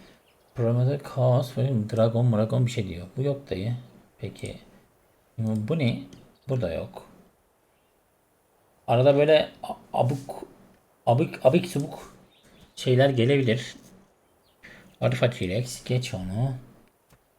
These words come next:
Shadow, Shadow Mane var mı lan bu haritada? Yoktur ya. Elzi, Unicorn, X'leri geç dayı. Evet, bunlar bizim için önemli. Şampiyon. Bunlar evcilleşiyor mu? Mosasaurus değil ya.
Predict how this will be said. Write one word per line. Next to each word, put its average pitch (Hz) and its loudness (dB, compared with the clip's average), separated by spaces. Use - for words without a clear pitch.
Shadow, 135 -2
Shadow 127 2
Mane 160 0
var 156 4
mı 240 2
lan 311 0
bu 113 4
haritada? 98 -6
Yoktur 104 -6
ya. 101 -8
Elzi, 113 -2
Unicorn, 131 0
X'leri 127 -2
geç 127 0
dayı. 135 -4
Evet, 98 -2
bunlar 127 4
bizim 98 -4
için 90 -8
önemli. 92 -6
Şampiyon. 120 -4
Bunlar 143 4
evcilleşiyor 120 2
mu? 101 0
Mosasaurus 123 0
değil 117 0
ya. 95 -2